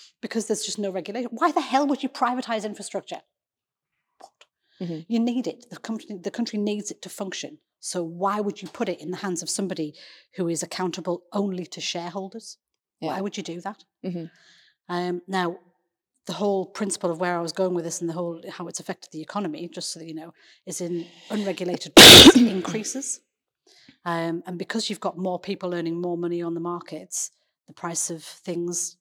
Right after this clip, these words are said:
Speaker 1: goes up, so inflation. Um, but that was doubly so for the, the housing market. So when you think about the, the first, the first house I bought, right, was in September nineteen ninety-eight. It was a three-bedroomed,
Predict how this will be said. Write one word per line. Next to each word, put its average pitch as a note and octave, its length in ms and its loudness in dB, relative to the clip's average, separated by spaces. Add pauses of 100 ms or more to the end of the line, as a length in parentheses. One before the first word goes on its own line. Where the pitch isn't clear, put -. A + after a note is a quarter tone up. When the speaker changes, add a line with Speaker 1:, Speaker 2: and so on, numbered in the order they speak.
(120)
Speaker 1:
goes D#3+ 200 -8
up, D#4+ 180 -4 (160)
so D#3 280 -16
inflation. D#3+ 460 -14 (840)
Um, E3 380 -4 (340)
but G#3 120 -4
that A3 180 0
was G3 220 0 (160)
doubly A3+ 240 0
so E3+ 320 -2
for F3 220 -6
the, E3+ 280 -4
the E3+ 80 -6
housing G3+ 360 -6
market. A3 440 -8
So E3+ 400 -6 (500)
when F#3+ 140 -2
you F#3 100 -4
think F#3+ 220 -4
about F3+ 340 0 (240)
the, F#3+ 220 -8
the E3+ 60 -12
first, - 400 0
the - 60 -8
first B3+ 260 -2
house G3 200 -2
I F3 140 0
bought, D#3+ 520 -6
right, E3 240 -10
was F3+ 200 -6
in E3 360 0
September F3 400 -8
nineteen E3+ 280 -4
ninety-eight. D#3+ 460 -6
It E3 40 -12
was - 140 -8
a - 20 -10
three-bedroomed, E3+ 880 -4